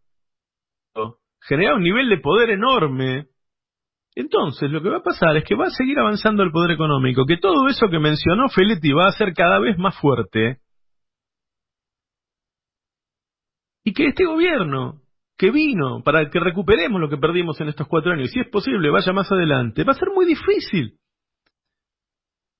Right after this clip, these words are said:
que lo consiga. ¿Cómo se arma un proyecto económico si cada cosa que vas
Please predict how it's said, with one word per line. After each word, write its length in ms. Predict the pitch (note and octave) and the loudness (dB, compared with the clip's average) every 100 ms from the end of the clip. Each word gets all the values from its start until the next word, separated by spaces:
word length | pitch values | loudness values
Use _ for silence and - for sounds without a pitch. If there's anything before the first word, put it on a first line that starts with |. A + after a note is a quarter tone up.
| _ | _
que 100 | C#3 | 0
lo 140 | A#2+ | 0
consiga. 680 | A#2+ A2+ - G#2+ G2 F#2 F#2 - | 0 -4 -2 -2 -2 -4 -8 -4
¿Cómo 200 | G#4 G#4+ | 0 0
se 120 | - | 2
arma 240 | G#3 C#3+ C3 | 2 2 0
un 160 | C#3 | 0
proyecto 520 | - C#3+ - F#3+ E3 | 2 2 2 0 2
económico 520 | B2+ B2+ G3 C4 F3+ C#3 | 2 0 0 -2 -2 -2
si 140 | D#3 | 0
cada 280 | G3 F#3+ D#3+ | 2 2 2
cosa 280 | G#3 - E3+ | -4 -2 -2
que 80 | |
vas 160 | D3+ D#3+ | 0 -2